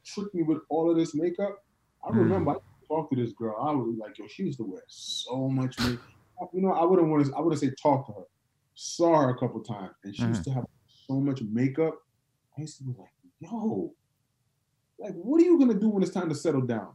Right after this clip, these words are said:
Speaker 1: 'Cause I know you look different without the makeup."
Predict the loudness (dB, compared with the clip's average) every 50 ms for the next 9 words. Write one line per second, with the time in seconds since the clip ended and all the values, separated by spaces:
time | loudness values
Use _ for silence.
0 | _ _ -6 -4 -4 -4 -6 -8 -6 -4 -4 -4 -2 2 4 6 6 6 6 6
1 | 4 4 4 4 2 0 0 0 -2 -4 -6 -6 -8 -10 -12 -16 -18 -18 -18 -18
2 | -20 -20